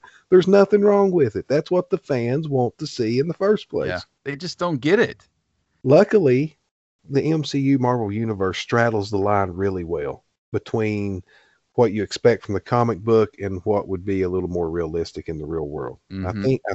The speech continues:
Speaker 1: think it's really good. But they don't keep, you know, they don't have everybody in black. Well, like the first X-Men movie in the early two thousands did. I didn't like that.
Speaker 2: Yeah.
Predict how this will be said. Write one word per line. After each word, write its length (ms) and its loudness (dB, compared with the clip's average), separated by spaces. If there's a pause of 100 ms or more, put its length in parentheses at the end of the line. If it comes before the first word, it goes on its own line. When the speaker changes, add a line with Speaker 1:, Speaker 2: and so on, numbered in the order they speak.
Speaker 1:
think 200 -2
it's 160 -8
really 300 0
good. 300 0 (500)
But 160 4
they 160 6
don't 280 4 (420)
keep, 340 -2
you 160 2
know, 240 -2
they 140 -2
don't 200 0
have 220 0
everybody 480 0
in 140 -6
black. 420 -6 (180)
Well, 220 4
like 180 4
the 60 -20
first 260 4
X-Men 400 0
movie 260 -2
in 40 -4
the 80 -2
early 180 0
two 180 -8
thousands 440 -4
did. 320 -4
I 80 0
didn't 220 -2
like 220 -4
that. 340 -2 (180)
Speaker 2:
Yeah. 240 -10